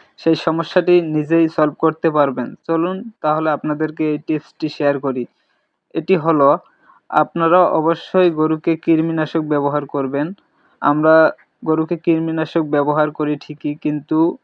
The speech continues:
কৃমিনাশকটি ডোজ অনুযায়ী ব্যবহার করি না, এজন্য কিন্তু সমস্যা। আমরা কৃমিনাশক ডোজ অনুযায়ী ব্যবহার করব। কৃমিনাশক ডোজ অনুযায়ী ব্যবহারের পরে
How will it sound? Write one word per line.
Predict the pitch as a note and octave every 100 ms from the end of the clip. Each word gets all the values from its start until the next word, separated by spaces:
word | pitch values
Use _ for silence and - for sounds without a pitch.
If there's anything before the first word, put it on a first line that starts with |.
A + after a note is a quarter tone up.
| _ _ _ _
কৃমিনাশকটি | - D#3 D#3 D#3 D3+ D#3+ D3+ D#3+
ডোজ | D3+ D3+ D3 _ -
অনুযায়ী | - D3+ D#3 D#3
ব্যবহার | D3 C#3+ D3 D3
করি | D3 C3+
না, | C3 - -
এজন্য | D#3+ D3+ D#3+ D#3+ D#3+
কিন্তু | D#3+ D3+ - D#3 F3 _
সমস্যা। | - D3 C#3+ - C3+ - - - - - -
আমরা | D#3 E3 F3
কৃমিনাশক | - E3 D#3+ D#3+ D#3 - D#3 D3+
ডোজ | D3+ C#3+
অনুযায়ী | D#3 D3+ D#3 D3+
ব্যবহার | C#3 C#3 C#3+ C#3
করব। | C#3+ C#3 C#3 D#3 F#3+ _ _ _ _ _ _ _
কৃমিনাশক | D#3+ D#3 E3+ E3+ E3 F3+ E3
ডোজ | D3+ D3+ E3+
অনুযায়ী | D#3+ D#3 E3 E3
ব্যবহারের | D3+ C#3+ D3 D3+ D#3 D#3 D#3
পরে | - D#3 D#3